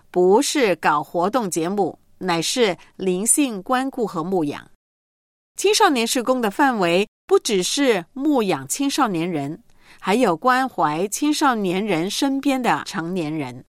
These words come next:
青少年事工的目的不是只是为教会储备人才，而是为了培育天国里面跟随耶稣基督的门徒。在讲义里面，我提出了一些问题，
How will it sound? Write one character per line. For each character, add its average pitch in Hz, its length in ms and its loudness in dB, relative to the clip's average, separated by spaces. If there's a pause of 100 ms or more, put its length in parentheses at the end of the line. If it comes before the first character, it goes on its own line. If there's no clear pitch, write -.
(840)
青 302 240 2
少 294 240 4
年 208 240 -4
事 220 220 -4
工 240 340 0
的 220 120 -4
目 269 260 4
的 170 260 0 (300)
不 240 300 4
是 185 320 0
只 156 200 -4
是 226 260 0
为 220 260 2
教 208 240 0
会 202 200 -4
储 - 220 -10
备 226 200 -2
人 160 260 -6
才， 143 360 -8 (320)
而 - 100 0
是 381 160 2
为 330 220 2
了 214 280 6
培 190 300 -4
育 226 280 0
天 311 460 0
国 175 240 0
里 175 180 -4
面 165 320 -4 (180)
跟 254 240 0
随 165 300 0
耶 214 180 0
稣 220 220 -4
基 220 180 -6
督 226 140 -6
的 185 160 -6
门 135 240 -10
徒。 - 300 -16 (1160)
在 240 200 2
讲 175 260 0
义 262 140 0
里 175 140 -2
面， 170 480 -2
我 180 140 -4
提 214 200 -6
出 254 220 -4
了 196 180 2
一 196 60 -4
些 226 300 -2
问 247 260 -2
题， 151 380 -4